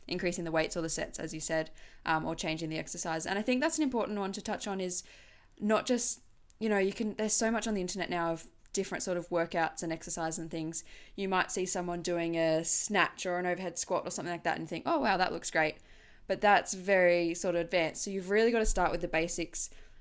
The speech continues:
just using body weight even to start with, just to get the movement pattern happening. Because if you haven't done those movements before, um, some people just, their bodies just don't know where they are in space. There's a lot of proprioception that needs to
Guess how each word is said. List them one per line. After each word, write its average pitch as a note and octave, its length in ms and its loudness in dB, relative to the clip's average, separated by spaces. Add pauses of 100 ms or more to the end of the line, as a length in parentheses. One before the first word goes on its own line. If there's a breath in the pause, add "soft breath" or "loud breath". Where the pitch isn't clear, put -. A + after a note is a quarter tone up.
(100)
just G#3+ 320 0
using A3+ 280 0
body E3+ 200 2
weight F3 220 2
even E3+ 180 0
to F3+ 100 -6
start E3+ 280 0
with, E3+ 120 -4
just G3 280 -2
to G3+ 60 -4
get - 180 -2
the F#3+ 40 -4
movement E3+ 380 -4
pattern F#3 240 -6
happening. E3 340 -6
Because - 280 -6
if A#3+ 100 -6
you C4+ 60 0
haven't E4+ 220 0
done F3+ 180 0
those F3+ 200 0
movements E3+ 360 -4
before, E3 420 -4 (320 loud breath)
um, E3 420 0 (720)
some A3+ 240 0
people D4+ 200 2
just, C#4 320 0 (500)
their G3 140 4
bodies F#3+ 360 2
just - 300 -4
don't F#3 200 0
know F#3+ 120 0
where F3+ 160 4
they F3+ 120 2
are E3+ 120 2
in E3+ 80 -4
space. F3 360 0
There's F3+ 140 0
a F3 60 2
lot F3+ 160 4
of F#3 100 -2
proprioception F#3 720 0
that F3+ 100 -6
needs F3+ 260 0
to F3+ 280 2